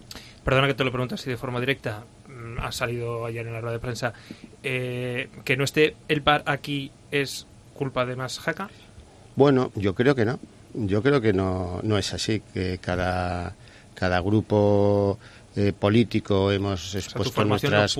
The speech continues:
Speaker 1: puso la
Speaker 2: posi-,
Speaker 1: línea roja.
Speaker 2: posiciones. Eh, mm, desde luego estamos muchísimo más cómodos en, en esta situación, eh,
Speaker 1: Ujú.
Speaker 2: eh, porque hay partes concretas de, de nuestros programas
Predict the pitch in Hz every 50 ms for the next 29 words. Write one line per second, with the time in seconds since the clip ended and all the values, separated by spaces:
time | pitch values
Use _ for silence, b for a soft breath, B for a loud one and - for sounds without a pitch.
0 | 127 - 113 107 107 110 113 113 113 113 120 110 104 - 113 101 - - 127 127
1 | 131 139 147 160 156 - - - B B B B B B B B B B - -
2 | - 107 104 101 98 98 98 95 98 98 101 98 95 95 92 95 - - 110 104
3 | 101 95 87 90 85 87 85 87 95 95 107 113 113 107 101 - - 104 - -
4 | 110 101 101 - - 95 95 - - 123 113 127 123 117 107 104 101 - - 110
5 | 104 107 110 117 123 131 127 - - 98 92 90 90 90 85 85 85 85 - -
6 | 90 90 - - 95 85 - 87 85 - 87 82 - 87 85 82 80 82 87 92
7 | - 82 85 87 85 - - - - - 92 87 - - 92 87 - - 98 92
8 | 92 90 95 104 101 B B B B B B B - - - - - - - 113
9 | 107 - - 107 - - 110 107 98 - 117 127 110 - 98 92 90 - - 98
10 | 92 87 90 90 90 90 90 92 95 - B B B B B B B B - 95
11 | 98 95 92 90 90 90 92 92 90 90 - - 101 92 87 - - 85 95 101
12 | 104 104 110 123 139 135 -